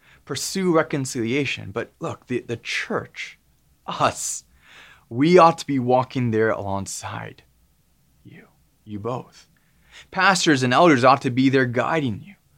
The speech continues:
And small groups and fellowships too. I mean, is this not what God calls us to do in Christian community? To bear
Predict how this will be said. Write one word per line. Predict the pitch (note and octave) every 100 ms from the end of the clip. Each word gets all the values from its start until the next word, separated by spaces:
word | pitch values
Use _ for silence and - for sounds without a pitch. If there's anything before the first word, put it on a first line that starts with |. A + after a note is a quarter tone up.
| _ _ _ _ _ _ _ _ _ _ _
And | A2+
small | - - C3 E3 F#3
groups | G#2+ E2+ - -
and | A#2+ A2
fellowships | - - E3+ C3+ C#3 C3 -
too. | - F3+ C#3+ - _ _ _ _ _ _ _ _ D3
I |
mean, | F3+ F3
is | D#3 C3+
this | F#3+ G3+
not | D#3+ E3+ G3
what | F3+ F3+
God | C3 D#3+ D#3 -
calls | - - G#3+ G3+ C#3+
us | C#3+
to | -
do | C#3 C#3 D3+ D3 - -
in | C#3+ C#3+
Christian | - F3 - D#3
community? | E3 C#3 F#3+ A3 G#2+ F2+ - -
To | E3+
bear | C3 E3+ F#3+ G#3 G3